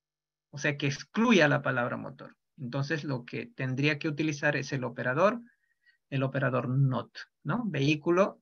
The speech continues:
not, motor, y lo que va a hacer es, va a excluir todas aquellas solicitudes que contengan la palabra motor y también a todas las solicitudes que contengan la palabra vehículo y motor. ¿no? Y me voy a quedar solamente con el listado de solicitudes donde aparece, eh,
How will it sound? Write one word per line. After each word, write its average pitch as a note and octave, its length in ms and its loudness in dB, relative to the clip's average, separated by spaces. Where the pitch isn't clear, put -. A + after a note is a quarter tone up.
not, F#3 460 4
motor, D3+ 580 2
y G3 180 6
lo E3 160 4
que C#3 120 4
va C#3 80 8
a D#3+ 40 6
hacer E3+ 380 2
es, D3+ 340 -8
va C#3 120 4
a - 20 10
excluir C#3+ 480 4
todas G3+ 520 6
aquellas F3 300 0
solicitudes D3+ 480 0
que C#3+ 140 -4
contengan C#3+ 500 4
la B2 100 0
palabra D3 360 4
motor G#3+ 420 2
y D3+ 120 -2
también D3 480 4
a C3+ 160 -6
todas F3 480 2
las D3+ 80 0
solicitudes D#3 500 -4
que D3 140 -10
contengan C#3+ 420 0
la C3+ 120 2
palabra C3 340 0
vehículo C#3 580 -2
y D3 100 -4
motor. A#2 320 -6
¿no? A3 180 -8
Y C#3 60 -4
me C3 100 2
voy C#3 160 2
a D3+ 80 0
quedar C#3+ 240 2
solamente D3+ 640 0
con F#3 220 6
el F3 100 6
listado E3 360 6
de F3 120 4
solicitudes F3+ 560 0
donde D3 200 2
aparece, C#3+ 880 0
eh, C3 580 -6